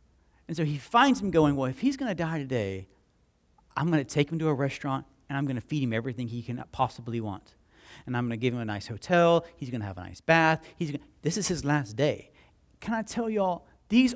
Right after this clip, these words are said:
are their last days. And we can't just keep walking by going, "Somebody else will do it." When I was training as a lifeguard,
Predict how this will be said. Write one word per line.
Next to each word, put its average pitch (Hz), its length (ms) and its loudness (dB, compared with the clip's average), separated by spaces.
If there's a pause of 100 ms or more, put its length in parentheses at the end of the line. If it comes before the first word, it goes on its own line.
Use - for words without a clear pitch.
are 180 260 4
their 160 200 0
last 123 320 -2
days. - 460 -2 (2250)
And 190 120 6
we 190 100 6
can't 262 360 4
just - 140 0
keep 220 180 2
walking 202 320 4
by 165 220 4
going, 135 420 2
"Somebody 131 440 2
else 113 220 -4
will 110 100 -8
do 98 200 -10
it." - 180 -20 (3000)
When 175 160 2
I 202 60 8
was 202 180 4
training 185 320 2
as 143 100 2
a 135 60 -4
lifeguard, 135 540 2